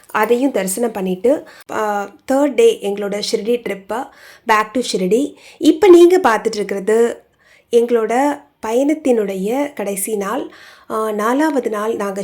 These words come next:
ஷிரடியில காலங்கார்த்தால பாபாவை தரிசனம் பக்க-, பண்றதுக்காக கிளம்பி போயிட்டுருக்கோம்.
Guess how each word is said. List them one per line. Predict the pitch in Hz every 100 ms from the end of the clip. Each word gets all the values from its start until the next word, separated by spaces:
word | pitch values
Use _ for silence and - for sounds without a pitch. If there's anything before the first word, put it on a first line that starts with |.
| -
ஷிரடியில | 262 247 196 226 285 277
காலங்கார்த்தால | 214 220 294 254 202 185 190 180 208 294 - - - - 214
பாபாவை | 220 240 247
தரிசனம் | 190 190 190 233 214
பக்க-, | 190 185 - 196
பண்றதுக்காக | 190 202 202 196 185 180 285 339 -
கிளம்பி | 202 196 220
போயிட்டுருக்கோம். | 214 185 185 - 190 190 254 381